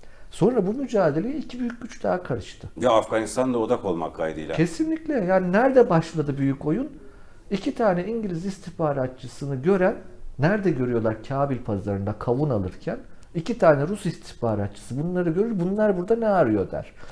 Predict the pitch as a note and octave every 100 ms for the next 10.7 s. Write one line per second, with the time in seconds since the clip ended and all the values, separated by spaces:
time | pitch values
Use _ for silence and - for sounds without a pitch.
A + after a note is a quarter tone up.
0 | - - C3+ A3 C4 C#4 D#4 D4+ A#3 B3+
1 | B3 A#3 F3 C3 A2 G#2+ G2 F#2 F#2+ F3+
2 | F3+ E3 F3 E3+ D3+ - B2 F#3 A#3 A#3
3 | C3+ G#2+ - A#2 A#2+ D#3+ E3 - - G2
4 | - G#2+ D#3+ F3 - - - F#2+ - -
5 | A#3 C4 - A2 A#2+ G3+ - D3 - -
6 | - E3 E3 F#3+ E3+ E3+ D#3 - - -
7 | F#3+ A2+ F2+ E2+ - - - - - -
8 | - - - - G#3 G#3 D#3+ B3+ - C3
9 | C3+ G3+ A#3 G3 G3+ F3+ D3+ D3 D3 D3+
10 | D3+ D#3+ D#3+ - G#3 C4 F#3+